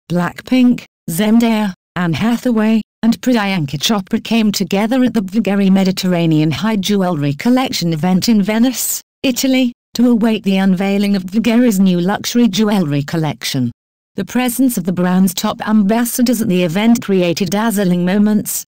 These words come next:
showcasing the investment and dedication that the jewelry brand put into this new collection's debut.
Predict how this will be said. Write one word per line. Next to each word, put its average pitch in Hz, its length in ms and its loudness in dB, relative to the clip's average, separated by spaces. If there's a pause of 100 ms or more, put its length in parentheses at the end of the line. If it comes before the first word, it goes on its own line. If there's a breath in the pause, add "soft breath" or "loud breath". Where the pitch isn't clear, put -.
(160)
showcasing 220 800 0
the 190 80 0
investment 214 680 0
and 196 140 2
dedication 202 840 0
that 185 180 -2
the 208 80 -2
jewelry 185 580 0
brand 180 480 0
put 220 240 -4
into 196 300 0
this 240 200 0
new 277 240 4
collection's 277 600 0
debut. 156 640 0